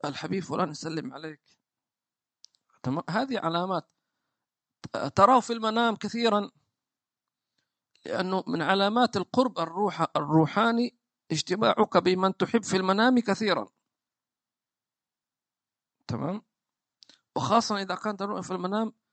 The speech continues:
فيها يعني مثلا مجلس أو كذا أو خير، فهذه دلالة على المحبة. تمام،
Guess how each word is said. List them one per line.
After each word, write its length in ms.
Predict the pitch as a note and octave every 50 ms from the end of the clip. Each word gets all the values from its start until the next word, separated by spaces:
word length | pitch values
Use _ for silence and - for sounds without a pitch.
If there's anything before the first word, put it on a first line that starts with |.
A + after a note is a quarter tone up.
| _ _ _ _ _ -
فيها 520 | - - - - F3 E3+ D#3+ D#3+ D3+ C3
يعني 300 | C3 G2 G2+ C#3 C#3+ B2
مثلا 300 | C3+ D3+ E3 - - D3+ C#3+ C#3 C#3 B2 -
مجلس 500 | C#3 D#3 - - A2 A#2 C3 C#3 - -
أو 100 | - -
كذا 320 | _ - - G#2 - - - -
أو 260 | C#3+ B2+ C#2+ - -
خير، 440 | - - - F3+ F3 D3 C#3+ C#3 - _ _
فهذه 400 | - - B2 - C#3+ C#3 C3+ C#3+
دلالة 380 | C3+ - D3 E3 F#2 F#2 E2+
على 140 | E2 E2 E2
المحبة. 460 | A#2+ E3 D#3+ - A2+ G2 E2 - - _ _ _ _
تمام، 300 | - - - D#3 F#3+ G#3+